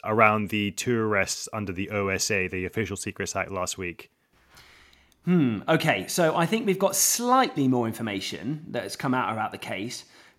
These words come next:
Speaker 2: but no real details. To be honest, we're still in the speculation phase. Yeah, m-, most people are asking, "How could this happen? What has happened? Who in Parliament knew? When did they know?"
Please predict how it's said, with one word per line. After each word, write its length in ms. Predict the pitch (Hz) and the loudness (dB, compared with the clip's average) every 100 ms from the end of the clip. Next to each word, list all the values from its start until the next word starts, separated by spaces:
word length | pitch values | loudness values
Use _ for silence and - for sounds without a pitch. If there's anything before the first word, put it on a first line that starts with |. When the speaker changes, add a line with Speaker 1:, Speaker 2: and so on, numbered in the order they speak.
| _ | _
Speaker 2:
but 260 | 156 147 170 | 2 2 4
no 240 | 165 160 | 4 6
real 300 | 147 135 120 | 6 4 2
details. 640 | 113 113 113 101 92 - - - - | 0 -4 -4 -8 -8 -10 -16 -16 -10
To 120 | 143 | 0
be 60 | 151 | 2
honest, 420 | 143 131 - 127 | 2 0 -6 -6
we're 140 | 147 | -4
still 320 | - - 160 | -2 0 0
in 180 | 147 143 | 2 2
the 80 | 139 | 0
speculation 560 | - 139 147 147 143 147 | -2 -4 -2 0 0 -2
phase. 440 | 170 170 170 - - - - - _ _ - | 0 0 0 -6 -16 -20 -20 -20 _ _ -14
Yeah, 140 | - | -10
m-, 340 | - 151 170 165 | -6 -2 2 8
most 220 | 175 170 | 8 8
people 180 | 143 139 | 2 2
are 60 | |
asking, 460 | 135 - 139 135 131 | 0 -2 -2 -2 -2
"How 200 | 147 147 | 0 0
could 160 | 147 | -2
this 140 | 135 - | -4 -2
happen? 640 | 196 - 196 185 175 147 | -2 2 4 4 2 -2
What 220 | 131 170 147 | 0 2 2
has 100 | 151 | 0
happened? 540 | 151 - 160 160 151 - - - - | -2 0 0 0 -4 -12 -20 -12 4
Who 100 | 165 | 6
in 120 | 156 | 6
Parliament 440 | 135 143 131 123 143 | 4 2 2 0 0
knew? 380 | 147 156 147 | 2 4 2
When 260 | 117 151 156 | 2 2 2
did 140 | 147 | 2
they 160 | 151 143 | 2 4
know?" 420 | 143 143 147 147 | 6 6 4 2